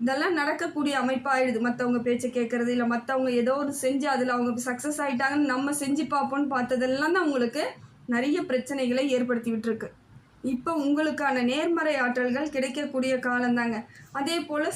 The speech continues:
சமநிலையில இருக்கும் மனசு வந்து பாத்தீங்கன்னா, ஒரு தெளிவான ஒரு மனநிலை ஏற்படும்.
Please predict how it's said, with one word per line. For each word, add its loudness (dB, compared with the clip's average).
சமநிலையில 0
இருக்கும் 0
மனசு 0
வந்து 4
பாத்தீங்கன்னா, 0
ஒரு -2
தெளிவான 2
ஒரு 2
மனநிலை 0
ஏற்படும். 0